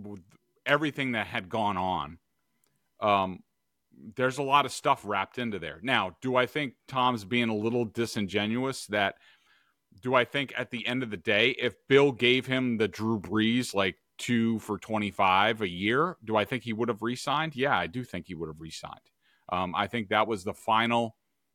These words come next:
disrespect to, to Brady and Gisele at the time. But I,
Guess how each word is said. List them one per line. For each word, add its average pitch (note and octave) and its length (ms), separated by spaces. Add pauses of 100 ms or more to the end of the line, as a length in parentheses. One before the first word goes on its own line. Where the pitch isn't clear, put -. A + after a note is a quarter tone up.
(140)
disrespect A2+ 840
to, F#2 140 (100)
to A2 100
Brady G2+ 640
and B2+ 200
Gisele F2+ 480 (400)
at F#2+ 200
the - 60
time. E2 380 (560)
But A#2+ 180
I, A#2 240